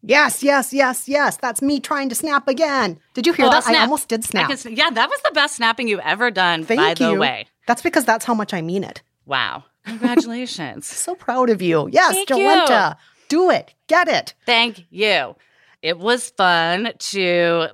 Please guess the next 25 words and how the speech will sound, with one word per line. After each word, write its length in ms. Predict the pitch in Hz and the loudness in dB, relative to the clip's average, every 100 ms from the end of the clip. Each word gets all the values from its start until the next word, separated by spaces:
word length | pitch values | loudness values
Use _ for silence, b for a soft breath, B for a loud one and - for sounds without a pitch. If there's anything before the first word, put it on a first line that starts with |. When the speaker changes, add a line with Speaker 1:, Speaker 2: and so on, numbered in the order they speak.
| 165 | -2
Speaker 2:
basically 720 | 156 175 - 190 180 175 175 | 0 0 -2 -6 -2 -2 -2
get 320 | 151 160 160 | 0 -2 0
some 240 | - 180 180 | -2 -2 0
attention 800 | 175 - 160 156 156 170 165 185 | -2 -4 -4 -4 -4 -2 -2 -2
for 220 | - 180 | -4 -2
just 220 | 180 - | -2 -6
having 420 | 160 147 143 165 160 | 0 0 2 0 0
an 80 | |
opinion 580 | 156 - 156 143 147 156 | 0 -4 -4 -2 -2 -2
and, 120 | 156 | -2
like, 160 | 147 135 | -4 -6
spraying 760 | - - - 175 165 165 170 | -8 -12 -4 0 2 2 2
it 100 | 165 160 | 2 2
on 160 | 156 | -2
Twitter 340 | - 160 165 165 | -4 -8 -8 -6
loud 320 | 143 143 156 | -2 -2 -2
enough, 460 | 180 202 226 262 - B | -4 -4 -4 -6 -10 B
Speaker 1:
<laughs> 220 | 175 170 202 | -10 -2 4
Speaker 2:
um, 320 | 190 185 190 | 6 4 2
and 180 | 196 196 | 0 2
then 200 | 185 180 | 0 0
getting 240 | 180 180 | 0 -2
to 100 | 185 | -4
sort 200 | - 190 | -4 0
of 180 | 175 | 0